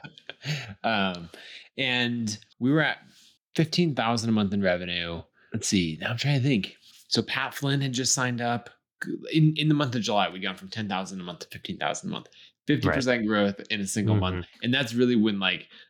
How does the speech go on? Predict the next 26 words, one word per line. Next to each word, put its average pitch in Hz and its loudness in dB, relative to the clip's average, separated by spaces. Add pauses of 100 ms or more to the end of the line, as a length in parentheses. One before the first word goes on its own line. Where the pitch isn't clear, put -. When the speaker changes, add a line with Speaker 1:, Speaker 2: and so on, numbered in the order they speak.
(100)
Speaker 1:
the 101 4
s-, - 0
the, 101 0 (200)
the 98 -6
slow 117 4
grind 95 -2
turned 98 2
into, 85 -6 (420)
like, 87 -4 (500)
I 117 -8
started 131 2
to 117 -2
turn 127 2
the 104 2
corner 98 -2
into 85 -6
how 92 -2
are 87 -4
we 85 -2
ever 87 -6
going 73 -12
to 71 -16
keep - -6
up, - 2 (280)
which 101 2
is 98 0